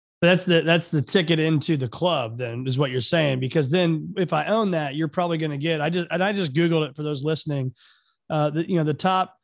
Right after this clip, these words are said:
two people are Mark Cuban and, and Steve, and, and Stephen Curry.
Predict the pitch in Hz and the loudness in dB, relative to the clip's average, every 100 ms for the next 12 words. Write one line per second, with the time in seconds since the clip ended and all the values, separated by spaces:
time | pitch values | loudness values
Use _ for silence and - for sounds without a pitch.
0 | _ _ _ - 202 180 180 185 170 151 | _ _ _ -2 2 2 2 0 0 0
1 | 143 139 143 139 156 160 143 180 165 165 | 0 -2 -2 0 0 -2 -4 -2 0 0
2 | 160 147 139 135 117 175 160 151 147 139 | -2 -4 -6 -6 -4 0 0 0 0 0
3 | 151 139 - 165 147 131 151 131 110 | -2 -4 -2 -2 0 -2 -2 -4 -6